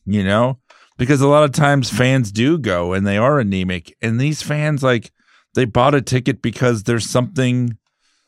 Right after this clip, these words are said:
um, different that, that they cared about. And then they were insulted for caring about it. And, and what was interesting was, you know, reading all the, the wrestling news and stuff, like, Vince genuinely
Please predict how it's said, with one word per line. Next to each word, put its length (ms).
um, 720
different 480
that, 200
that 180
they 180
cared 340
about. 380
And 140
then 140
they 120
were 500
insulted 560
for 160
caring 380
about 280
it. 220
And, 140
and 240
what 80
was 160
interesting 560
was, 500
you 100
know, 100
reading 360
all 320
the, 460
the 80
wrestling 400
news 300
and 120
stuff, 400
like, 180
Vince 480
genuinely 1400